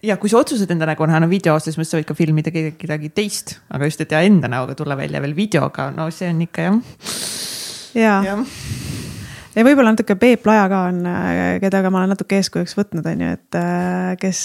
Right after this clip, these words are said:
Speaker 2: on, äh, saanud oma, omas valdkonnas, turundusvaldkonnas, äh, tegutsedes, äh, kiirenduse tänu sellele, et ta on julgenud nagu ise oma persoonina välja tulla.
Speaker 1: Aga mis on, mis olid sinu mõned hirmud seoses selle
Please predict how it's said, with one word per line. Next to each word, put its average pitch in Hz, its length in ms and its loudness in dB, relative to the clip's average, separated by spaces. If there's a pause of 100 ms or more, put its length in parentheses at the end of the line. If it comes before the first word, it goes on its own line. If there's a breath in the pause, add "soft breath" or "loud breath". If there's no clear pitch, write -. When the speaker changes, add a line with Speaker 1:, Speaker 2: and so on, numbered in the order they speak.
Speaker 2:
on, 185 160 0 (160)
äh, 180 240 -2
saanud 196 500 2
oma, 180 200 0 (800 loud breath)
omas 208 280 4
valdkonnas, 190 400 0
turundusvaldkonnas, 185 880 0 (140)
äh, 185 560 -2
tegutsedes, 185 720 0
äh, - 580 -4 (540)
kiirenduse 185 720 0
tänu 185 220 0
sellele, 180 300 0
et 175 100 -6
ta 175 120 -2
on 185 80 2
julgenud 180 340 -2
nagu 180 240 -4
ise - 160 -2
oma 185 160 -2
persoonina 190 640 -2
välja 190 240 -2
tulla. 196 240 -4
Speaker 1:
Aga - 160 -8
mis 240 180 -6
on, 220 120 -8
mis 247 240 -2
olid 220 180 -2
sinu 175 160 2
mõned 165 240 0
hirmud 165 440 0
seoses 156 440 -8
selle 151 460 -8